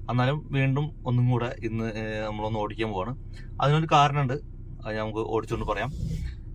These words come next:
ഏഹ്, അപ്പോ ഞാനിപ്പോ ഉള്ളത് തൃശ്ശൂര് കുട്ടനല്ലൂര് റാം മോട്ടോഴ്സിന്റെ ഷോറൂമിലാണ്.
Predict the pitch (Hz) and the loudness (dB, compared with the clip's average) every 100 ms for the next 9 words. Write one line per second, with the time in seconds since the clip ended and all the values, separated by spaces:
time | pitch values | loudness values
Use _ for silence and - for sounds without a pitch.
0 | - - 120 120 120 120 120 117 113 139 | -12 -6 -2 2 2 2 2 0 2 4
1 | 143 139 160 170 165 156 170 143 127 135 | 4 4 4 4 2 2 0 -4 0 2
2 | 135 147 - - - 127 127 127 117 131 | 4 2 0 -6 -2 2 2 4 0 -2
3 | 117 110 113 110 113 - 113 117 113 113 | 0 0 0 0 0 0 0 0 2 0
4 | 107 107 101 127 | 0 -2 -2 -4